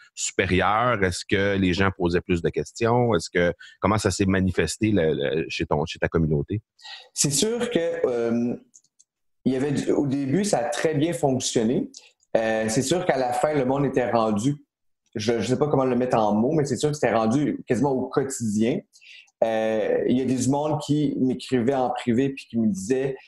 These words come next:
Speaker 2: Danny, j'avais hâte à ton prochain, euh, post parce que j'écrivais constamment, aujourd'hui, je visite ceci, ce que j'ai aimé, ce que j'ai pas aimé. » Donc, les com-, la communauté, à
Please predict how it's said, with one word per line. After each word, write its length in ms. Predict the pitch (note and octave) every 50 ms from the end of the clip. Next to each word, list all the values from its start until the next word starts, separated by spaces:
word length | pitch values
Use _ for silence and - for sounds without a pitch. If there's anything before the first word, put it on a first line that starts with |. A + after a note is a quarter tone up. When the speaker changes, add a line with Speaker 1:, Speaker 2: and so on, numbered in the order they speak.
| _ _ -
Speaker 2:
Danny, 300 | A2 B2 A#2+ A#2+ C3+ D3+
j'avais 320 | C#3 C#3 A#2+ A2+ A#2+ - - -
hâte 400 | C3 C3+ C#3 C#3 C#3 C3+ C#3 - - _ -
à 120 | A#2+ B2
ton 160 | - B2 A#2 A2+
prochain, 640 | - - B2 A#2+ A2+ - - C3+ B2+ B2+ C3 B2 - - -
euh, 100 | A2 A2 - -
post 320 | C3 B2 B2 C3 B2+ B2 -
parce 120 | A2+ -
que 80 | - A2+
j'écrivais 480 | G#2+ G#2+ - - - A2+ A#2+ A#2+ A#2 - - - - -
constamment, 480 | B2+ B2+ B2 - A#2+ A#2 A#2+ A#2+ B2
aujourd'hui, 280 | B2 A#2 A#2 A2+ B2+ B2
je 60 | B2
visite 340 | A2 G2+ G#2 G#2 B2 A2 -
ceci, 600 | - A2+ G#2 G#2 - - - C3 C3+ C#3+ C3+ - - - - _ -
ce 160 | - - A2+
que 120 | B2+ B2+
j'ai 160 | A2 A#2+ A#2
aimé, 180 | A2+ A#2 B2 B2+
ce 140 | B2 - A#2+
que 100 | - A2+
j'ai 180 | A2 A2+ A2
pas 140 | A2+ - A#2
aimé. » 380 | A2+ A2 A2 A2+ B2+ D#3+ - - _ _ _ _ _
Donc, 240 | - C#3 F#3 F#3 -
les 100 | C#3 C3+
com-, 220 | - D3 C#3 C#3 - - -
la 200 | - G#2+ B2 B2+
communauté, 800 | - - E3 F3+ F3 D#3+ D3 C#3 C3 - - E3+ F3+ G#3 A3+ - -
à 120 | - -